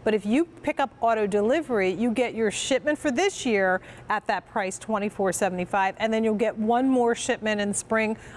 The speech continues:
of twenty twenty-two. So don't, go ahead and lock into that. What, as we walk through all of the different colors, um, is there one in particular that stands out to you? If there is,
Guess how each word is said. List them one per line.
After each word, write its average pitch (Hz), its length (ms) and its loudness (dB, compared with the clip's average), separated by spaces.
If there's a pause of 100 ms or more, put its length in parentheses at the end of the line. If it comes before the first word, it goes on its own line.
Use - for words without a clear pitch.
(100)
of 202 120 -2
twenty 214 520 0
twenty-two. 208 800 0
So 202 260 2
don't, 202 380 -2
go 233 160 2
ahead 233 180 0
and 202 100 0
lock 202 280 2
into 208 240 -2
that. 190 280 0 (680)
What, 240 280 4
as 233 160 0
we 247 80 0
walk 233 360 0
through 240 420 2
all 226 400 2
of 233 180 0
the 220 60 -2
different 214 340 -2
colors, 190 640 -2 (380)
um, 220 240 0
is 254 160 2
there 247 160 2
one 262 580 2
in 254 160 2
particular 285 720 0
that 208 260 0
stands 240 400 0
out 240 240 0
to - 120 -4
you? 226 420 0 (720)
If 285 220 0
there 269 200 2
is, 254 460 0